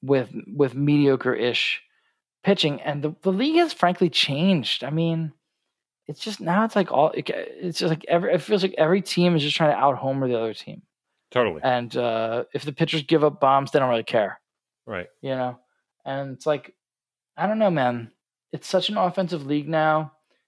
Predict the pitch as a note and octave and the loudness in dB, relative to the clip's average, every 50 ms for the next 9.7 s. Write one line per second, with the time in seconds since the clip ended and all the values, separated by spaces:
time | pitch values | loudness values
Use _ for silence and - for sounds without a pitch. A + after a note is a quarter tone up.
0 | _ _ _ _ - - E3 D#3 D3+ - _ _ _ _ _ _ - - E3 E3 | _ _ _ _ -4 -4 -4 -4 -4 -10 _ _ _ _ _ _ -8 -2 0 0
1 | D#3 D3 C#3+ - _ _ _ _ D3 C3+ - - E3+ E3+ E3 E3 E3+ E3+ D#3 C3+ | 0 -2 -6 -14 _ _ _ _ -14 -12 -10 -10 -8 -6 -6 -4 -4 -4 -4 0
2 | C#3 D3 C#3+ C#3+ D3 D3+ D3 C3 A#2+ C#3+ C#3 C#3 C#3 C#3+ C#3+ C#3+ C3 C3 C#3 C#3+ | 2 2 4 4 4 2 2 4 4 4 4 4 4 4 4 2 0 -2 -6 -8
3 | C#3+ - - C3+ C#3 C3+ A#2 C3 C#3 C#3 C#3 C#3 B2 C3+ C3+ C3 C3 C3 C3 C3 | -8 -8 -6 -6 -6 -4 -2 -2 0 0 0 0 2 2 2 2 2 2 2 0
4 | B2+ - C3 B2 A#2 C3 C3 B2+ C3 C3 B2+ B2+ B2 - - C#3+ C3+ C3+ B2+ C3+ | -2 -4 -8 -6 -4 -2 -2 -2 -2 -4 -4 -4 -4 -6 -6 -6 -6 -4 -4 -2
5 | G#2 B2 C#3+ C#3+ C#3 - C#3+ C#3 C3+ C3 C3+ C#3+ C#3 C3 - D3 C#3+ C#3+ C#3 C3 | 0 2 2 2 0 -2 -6 -6 -4 -4 -4 -6 -6 -4 -2 -2 -2 0 -2 -4
6 | C3 B2 B2+ A#2+ B2+ B2 C3+ B2+ - - B2+ B2+ C#3 C#3+ C#3+ C#3 C#3+ - _ _ | -4 -4 -6 -8 -8 -8 -10 -12 -10 -12 -8 -6 -4 -4 -4 -6 -8 -12 _ _
7 | - - - _ - - - D#3 C#3+ B2+ C3+ D#3 F3 F#3 F#3 F#3+ G3+ E3+ C#3 D#3+ | -20 -20 -20 _ -6 -2 0 0 0 2 2 4 6 6 6 4 4 4 2 2
8 | E3+ F3 - C#3+ C3 D3+ E3 D#3 - C#3 C3+ C3 C3+ D3 D#3+ E3 - - E3 C#3+ | 2 2 -4 -2 0 2 2 2 2 2 4 4 6 6 4 2 0 -2 -2 -2
9 | C3 B2 C#3+ D3+ D3+ D3 C3 B2+ B2 C3 C#3+ D#3 D3 | 0 2 2 2 2 2 0 0 2 2 2 2 0